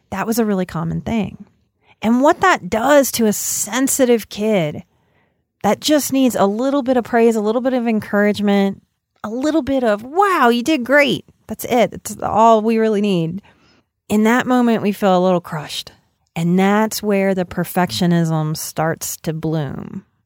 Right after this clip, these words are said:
It's not conscious. That kid doesn't necessarily think,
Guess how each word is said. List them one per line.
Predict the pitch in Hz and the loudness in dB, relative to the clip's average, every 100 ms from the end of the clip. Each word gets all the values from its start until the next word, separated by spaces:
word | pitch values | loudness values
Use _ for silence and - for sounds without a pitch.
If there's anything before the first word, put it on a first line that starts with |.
| _ | _
It's | 185 - 208 | -8 -2 2
not | 208 254 277 | 4 4 -2
conscious. | - - 233 214 - - - | -6 -4 -2 -2 -4 -10 -10
That | 202 202 | -8 -10
kid | - 262 277 | -8 -6 -4
doesn't | 277 247 240 | -2 -2 0
necessarily | 202 214 247 - 226 - - 214 226 220 220 220 214 214 - _ _ _ _ _ | 0 0 0 -4 -6 -6 -4 2 2 2 0 0 0 -2 -8 _ _ _ _ _
think, | - 226 208 165 165 - | -8 0 2 0 -4 -12